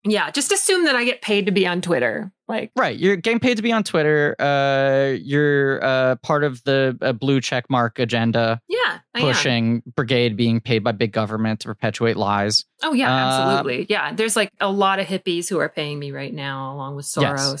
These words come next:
Speaker 1: Soros. Um,
Speaker 2: Yes.
Speaker 1: so I'm actually doing quite well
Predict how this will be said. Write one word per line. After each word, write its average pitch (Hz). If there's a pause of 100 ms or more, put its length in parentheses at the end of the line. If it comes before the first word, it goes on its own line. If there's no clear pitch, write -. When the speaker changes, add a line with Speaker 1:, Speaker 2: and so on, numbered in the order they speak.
(160)
Speaker 1:
Soros. -
Um, 139
Speaker 2:
Yes. 117
Speaker 1:
so -
I'm 160
actually 175
doing 151
quite 151
well 151